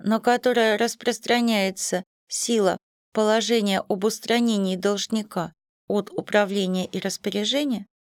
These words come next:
германское право значительно отступает от права других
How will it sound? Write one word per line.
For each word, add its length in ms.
германское 680
право 400
значительно 880
отступает 1120
от 180
права 520
других 560